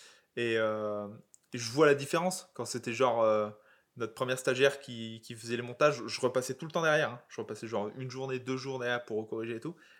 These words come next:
Mais je le vois que c'est pas la, c'est pas le même, la même énergie au, au montage. Tu vois l'énergie. C'est un truc de ouf, mais il,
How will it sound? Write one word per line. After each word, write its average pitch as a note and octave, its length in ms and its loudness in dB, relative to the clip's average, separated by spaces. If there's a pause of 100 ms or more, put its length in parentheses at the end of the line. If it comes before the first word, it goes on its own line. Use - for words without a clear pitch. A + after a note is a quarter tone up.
Mais B2+ 120 2
je B2+ 120 -2
le D3 60 4
vois F3+ 300 4
que B2 680 0 (280)
c'est - 200 -8
pas C#3 140 6
la, C3 240 2
c'est - 160 -4
pas C#3 160 4
le C#3 60 -4
même, C3+ 200 -4
la B2 140 0
même B2+ 160 -6
énergie C3 460 -4
au, B2 440 0
au A#2+ 80 -4
montage. D3+ 480 0
Tu C#3 100 -10
vois C#3 200 0
l'énergie. E3 480 -4 (240)
C'est - 160 -6
un A2 120 -8
truc B2+ 180 -10
de D3+ 60 -2
ouf, F#3+ 220 -6
mais A2+ 300 -10 (600)
il, A#2 560 -12